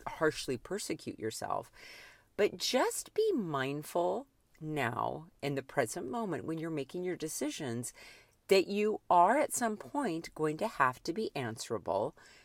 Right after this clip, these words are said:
to your future self. So, for example, you might look at it as yourself, your younger self, and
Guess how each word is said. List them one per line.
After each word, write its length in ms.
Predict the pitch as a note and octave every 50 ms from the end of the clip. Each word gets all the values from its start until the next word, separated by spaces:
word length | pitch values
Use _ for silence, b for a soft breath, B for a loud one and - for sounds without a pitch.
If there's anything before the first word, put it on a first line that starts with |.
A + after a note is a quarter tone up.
| b b b b b -
to 380 | - - G#3+ G#3 G3+ G#3 - - -
your 120 | F#3+ F#3+
future 360 | F#3 - - F3 F3 - - G3
self. 580 | - - - - - - - - - - - _ _ _ b b b b b b b
So, 280 | b - - A3+ G#3+
for 160 | G3+ - G#3 G3+
example, 500 | G3+ F3 - G3 G3+ G#3 G3 - D3 C3+
you 140 | B2+ C3+
might 240 | C#3+ D#3 E3 - -
look 200 | - C#3+ C3+ -
at 200 | C3 A#2+ A#2 A2+
it 160 | A#2+ A#2 - -
as 460 | - B2+ B2+ A#2 A2+ A2+ A2+ A2 - - _ _ _ _ _ _ _ _ _ _ _ _ -
yourself, 680 | F3 D#3+ E3 E3+ - - - D3 B2 B2+ B2+ - - -
your 220 | - D#3+ C#3+ D3
younger 340 | C3+ C3 B2 A2+ A2+ A2+ A#2+
self, 480 | A#2 - - G#2+ G#2 G#2 A2+ - - - - b b b b b _ -
and 720 | D3 D3 C#3+ C3+ C3 B2+ B2+ B2+ B2+ B2+ B2 B2+ B2